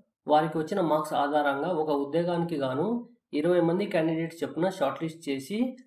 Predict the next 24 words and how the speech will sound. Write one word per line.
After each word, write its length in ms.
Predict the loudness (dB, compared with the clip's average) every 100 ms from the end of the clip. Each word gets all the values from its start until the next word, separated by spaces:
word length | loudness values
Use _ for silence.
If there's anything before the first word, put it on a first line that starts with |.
| _ 2
వారిని 280 | 4 4 0
physical 360 | -2 -2 -2
టెస్ట్‌కు 260 | -2 -6 -6
పిలవడం 340 | -2 0 0
జరుగుతుంది. 560 | 0 -2 -4 -4 -2 0 0 -2 -14 _ _
ఈ 100 | -2 0
physical 420 | -2 -2 -2 -2
టెస్ట్‌లో 300 | -2 0 0
మూడు 280 | 2 2 4
events 360 | 4 2 2 0
అయితే 180 | -2 -4
ఉంటాయి. 480 | -4 -4 -2 -2 -2 -4 -10 _ _ -4
ఈ 100 | -2 2
physical 380 | 0 2 0
టెస్ట్‌లో 240 | 0 -2 0
ఉన్న 160 | 2 2 0
events 400 | 0 0 -2 -6 -14 _ 2
age 220 | 2 2
wise 280 | 2 0 -2
కండక్ట్ 360 | -2 -2 0 -4
చేస్తారు. 420 | -6 -4 -2 0 0 -4 -12 _
ముప్పై 280 | -2 0 0
సంవత్సరాల 500 | 0 2 2 2 2
కంటే 260 | 0 -2